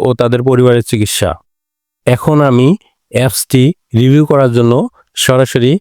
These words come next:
মোবাইল স্ক্রিনে চলে যাচ্ছি। অ্যাপসটিতে আসার পরে সর্বপ্রথম নিচে ডান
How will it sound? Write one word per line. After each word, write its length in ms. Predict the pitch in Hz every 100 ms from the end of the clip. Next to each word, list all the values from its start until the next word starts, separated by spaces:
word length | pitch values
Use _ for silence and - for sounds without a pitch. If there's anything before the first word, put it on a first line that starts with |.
| - _ _
মোবাইল 400 | - 120 123 131 120
স্ক্রিনে 300 | - 117 110
চলে 200 | 113 104
যাচ্ছি। 340 | 95 - 95 82 - _ -
অ্যাপসটিতে 580 | 127 127 - 156 143 151 -
আসার 320 | 117 - 143
পরে 260 | 131 120 110 143
সর্বপ্রথম 880 | 131 - 127 127 131 127 135 - 131 131 123
নিচে 240 | 131 127 123
ডান 220 | 113